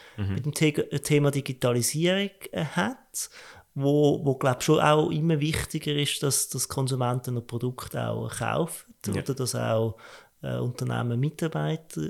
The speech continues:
Speaker 2: äh, findet. Ähm, und ich glaub, so ein Thema ist schon aus meiner Sicht schon auch sehr zentral. Ich nenne es jetzt irgendwie das Thema New Work.
Speaker 1: Mhm.
Speaker 2: Ich glaub, die Pandemie hat ziemlich viel verändert und, und man sieht's, oder kann es ja auch überall lesen,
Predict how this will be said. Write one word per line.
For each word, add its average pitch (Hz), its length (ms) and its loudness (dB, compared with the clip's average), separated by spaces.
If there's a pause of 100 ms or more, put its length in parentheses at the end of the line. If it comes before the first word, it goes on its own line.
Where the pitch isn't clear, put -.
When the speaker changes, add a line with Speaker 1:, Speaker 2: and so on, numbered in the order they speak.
(180)
Speaker 2:
äh, - 40 -6
findet. 165 1000 -2 (640)
Ähm, 143 520 4 (1700)
und 147 140 -2
ich - 160 -20
glaub, 139 280 6
so - 160 2
ein 131 340 2 (160)
Thema 175 600 0
ist 127 120 0
schon - 460 0
aus 147 240 -2
meiner 147 280 2
Sicht 135 240 -2
schon 143 180 0
auch 139 180 -2
sehr 135 320 -2
zentral. 131 520 -2 (240)
Ich - 80 -14
nenne 127 140 0
es 127 60 -2
jetzt 123 120 -4
irgendwie 127 240 -2
das 117 120 -4
Thema 123 260 0
New 139 440 2
Work. 117 800 -2
Speaker 1:
Mhm. 101 260 -2 (500)
Speaker 2:
Ich - 180 -10
glaub, 143 180 0
die 143 80 -2
Pandemie 135 560 2
hat 151 140 0
ziemlich 147 320 0
viel 147 180 2
verändert 139 1120 0
und, 131 240 -4
und 65 180 -4
man 127 240 -6
sieht's, - 460 -2
oder 123 260 -6
kann 120 120 -4
es 113 80 -2
ja 113 200 0
auch 123 60 2
überall 120 400 2
lesen, 135 460 0